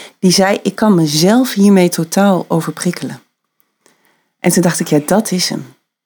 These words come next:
En tegelijkertijd helpt het je. Dus het is eigenlijk het zoeken naar een middenweg hierin,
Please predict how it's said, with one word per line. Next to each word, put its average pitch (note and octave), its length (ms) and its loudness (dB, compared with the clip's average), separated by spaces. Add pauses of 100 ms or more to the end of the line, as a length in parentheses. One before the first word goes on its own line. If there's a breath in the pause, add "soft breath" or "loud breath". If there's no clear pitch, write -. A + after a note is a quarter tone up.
(260)
En F#3+ 120 -2
tegelijkertijd A#3+ 720 0
helpt G3+ 360 0
het - 140 -12
je. - 120 -10
Dus E3+ 140 -2
het E3 100 -4
is A3+ 140 2
eigenlijk G3+ 320 -2
het F3+ 140 -4
zoeken D4 400 0
naar F3+ 160 0
een E3 240 4
middenweg F3 500 0
hierin, F3+ 600 0